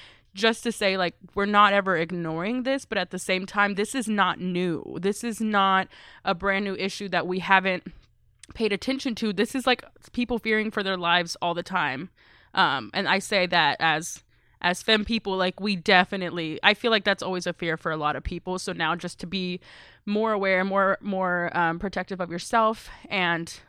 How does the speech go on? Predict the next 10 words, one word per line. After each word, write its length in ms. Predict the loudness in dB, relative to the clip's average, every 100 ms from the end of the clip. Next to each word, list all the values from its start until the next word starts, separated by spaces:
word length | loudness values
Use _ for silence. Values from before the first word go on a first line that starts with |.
| _
honestly, 460 | 0 0 0 2 4
I 100 | 4
hate 320 | 2 0 2
that 160 | 2 2
we 160 | -2
have 300 | -2 -4 -4
to 60 | -6
always 300 | -6 -6 -8
tell, 400 | -4 -2 -2 -6 -14 -20 -20 _
um, 680 | -4 -2 -2 -6 -10 -12 -14